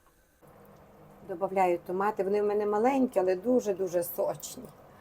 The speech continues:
Бачите, такі водянисті.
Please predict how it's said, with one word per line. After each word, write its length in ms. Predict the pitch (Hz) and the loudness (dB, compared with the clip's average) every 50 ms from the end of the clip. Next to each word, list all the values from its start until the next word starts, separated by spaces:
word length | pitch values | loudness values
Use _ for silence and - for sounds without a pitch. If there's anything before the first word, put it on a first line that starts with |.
| - - - - - - - - - - - - 190 185 | -20 -20 -20 -20 -20 -20 -20 -20 -20 -20 -18 -18 -10 -8
Бачите, 460 | 196 190 190 190 190 - - - 180 175 | -6 -6 -6 -6 -10 -16 -18 -16 -16 -16
такі 420 | - - 185 - - - 190 185 - - - - - - - - - - - - - - - - - - - - - - - - | -14 -16 -16 -14 -8 -8 -8 -8 -8 -18 -20 -20 -20 -20 -20 -20 -20 -20 -20 -20 -20 -20 -20 -20 -20 -20 -20 -20 -20 -20 -18 -8
водянисті. 840 | - 170 160 160 170 165 165 165 160 160 156 151 - - - - - | -8 -8 -4 -2 -4 -4 -4 -6 -8 -10 -10 -12 -16 -18 -20 -20 -20